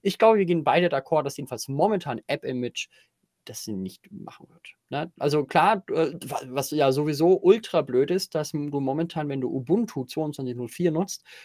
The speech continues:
und ein App-Image laufen lassen willst, dann musst du noch ein zusätzliches, äh, A-P-T-Paket installieren,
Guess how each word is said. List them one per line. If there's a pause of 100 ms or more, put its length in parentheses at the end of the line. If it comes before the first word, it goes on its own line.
(100)
und
ein
App-Image
laufen
lassen
willst,
dann
musst
du
noch
ein
zusätzliches,
äh,
A-P-T-Paket
installieren,